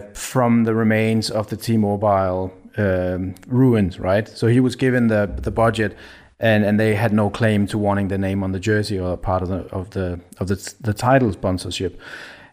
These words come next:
He never wanted to invest any m-, money in it himself. Not a single. I don't think he's ever invested any money in, in that team. And I think it's hard to go out as someone who was, like, extremely wealthy as he was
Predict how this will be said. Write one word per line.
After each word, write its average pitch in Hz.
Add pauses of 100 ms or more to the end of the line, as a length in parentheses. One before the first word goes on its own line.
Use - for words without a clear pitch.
(100)
He 180
never 180
wanted 147
to 135
invest 123
any 160
m-, 139
money 123
in 110
it 101
himself. 95 (300)
Not 127
a 123
single. 113
I 104
don't 139
think 143
he's 127
ever 131
invested 113
any 123
money 107
in, 95
in 107
that 101
team. 104 (400)
And 120
I 117
think 147
it's 131
hard 127
to 131
go 117
out 107
as 104
someone 113
who 107
was, 101
like, 95 (360)
extremely 147
wealthy 110
as 95
he 135
was 101